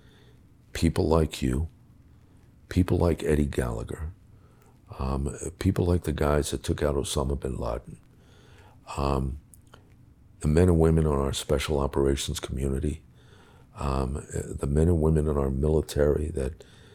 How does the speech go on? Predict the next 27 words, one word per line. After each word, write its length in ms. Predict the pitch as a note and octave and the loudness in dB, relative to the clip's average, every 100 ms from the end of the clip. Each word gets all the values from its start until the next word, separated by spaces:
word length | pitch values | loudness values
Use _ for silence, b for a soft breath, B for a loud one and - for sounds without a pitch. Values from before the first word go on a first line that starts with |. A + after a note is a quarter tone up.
| B B - - | B B -16 -4
that 320 | C2+ - - - | -4 -4 -12 -8
sit 460 | - - F2+ F2 - | -4 2 2 2 -2
in, 440 | D2+ C2+ C2+ C2+ | 0 0 0 -2
uh, 260 | C#2 C2 C2 | -2 -2 -2
you 180 | D2+ D2 | -2 0
know, 180 | C#2 C#2+ E2+ | 0 -2 0
intel 460 | E2+ - D2+ C#2 | 0 4 2 4
bunkers 600 | D#2+ D2 - D#2 D2+ - | 0 0 0 0 0 -2
and, 260 | C#2 A#1 b b b b b | -6 -6 b b b b b
you 120 | - C#2 | -4 0
know, 360 | C#2+ C#2+ - - | 0 -2 -6 -2
locate 760 | D2 E2 F2 - D2 C2+ - - - C#2+ | 8 10 8 4 0 0 -4 -12 -8 -2
these, 520 | D2+ C#2 C2+ - - - b b b b b | 0 2 0 -4 -8 -12 b b b b b
you 140 | - D2 | -2 2
know, 380 | C#2+ C#2+ C#2 | 2 2 0
these, 440 | C#2+ D2+ C#2+ C#2 - | -2 0 0 -2 -4
these 340 | D2+ C#2 - | -2 -2 -4
terrorists 680 | - F2 E2+ C2+ D2 - - | -2 2 4 4 0 -2 -2
all 240 | D#2 D#2+ | 0 2
over 140 | D2 C#2+ | 2 0
the 100 | C#2 | 0
world. 440 | C2+ C2 - - b b b b b b - | 0 0 -2 -6 b b b b b b -4
Um, 440 | C#2 C#2+ C#2 C#2 - _ - - - - - - - - - _ - - - - - | 0 0 0 -4 -10 _ -20 -20 -20 -20 -20 -20 -20 -20 -20 _ -20 -20 -20 -10 0
it 200 | G2+ G2 | 2 4
was 220 | D#2+ C#2+ | 4 4
really, 800 | D2+ F#2 G2+ F2+ D2+ C#2+ C#2 - | 6 10 10 10 6 4 2 -2
um, 440 | C#2 C#2 C2 - | -2 0 -2 -6